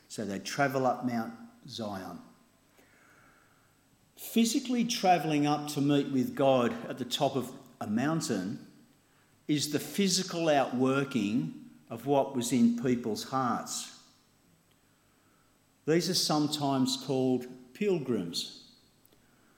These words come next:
In their hearts, in the core of their being, faithful men, women and children wanted to be close to God. Just reflect for a moment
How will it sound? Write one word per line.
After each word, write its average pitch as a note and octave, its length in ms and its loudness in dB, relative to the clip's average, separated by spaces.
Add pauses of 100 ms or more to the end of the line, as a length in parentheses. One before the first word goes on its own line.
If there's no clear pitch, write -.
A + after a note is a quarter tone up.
(840)
In E3+ 180 2
their E3+ 200 2
hearts, D#3 720 2
in D3 160 6
the B2+ 80 4
core F3 440 4
of D#3 100 2
their D3 200 4
being, C3+ 720 2 (640)
faithful D3 680 2
men, D#3+ 640 0
women C#3+ 420 2
and B2+ 180 4
children B2 720 0 (440)
wanted D3 520 0
to F3+ 100 2
be F3 160 -4
close A2 520 -4
to B2+ 120 -2
God. A#2+ 480 2 (2000)
Just - 220 -8
reflect F#3 400 -6
for D#3 140 -4
a C#3+ 60 2
moment A2 480 0